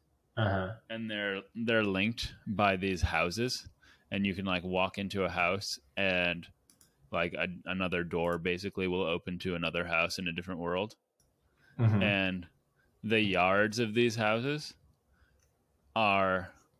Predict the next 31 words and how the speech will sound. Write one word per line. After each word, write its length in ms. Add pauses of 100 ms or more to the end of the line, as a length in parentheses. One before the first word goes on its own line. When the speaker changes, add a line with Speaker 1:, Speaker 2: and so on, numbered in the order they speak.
(180)
Speaker 2:
they, 200
like, 280
protect 560
the 100
house. 480 (600)
And 120
if 120
you 120
step 380
into 240
the 120
yard, 480 (800)
it, 180
like, 340 (560)
vines 520
come 180
out 220
and, 120
like, 220
grab 340
you 260
and 500
pull 200
you 160
deep 340 (680)
Speaker 1:
Okay. 420 (240)
Speaker 2:
under 240
the 160
earth. 260 (140)
And, 220
like, 240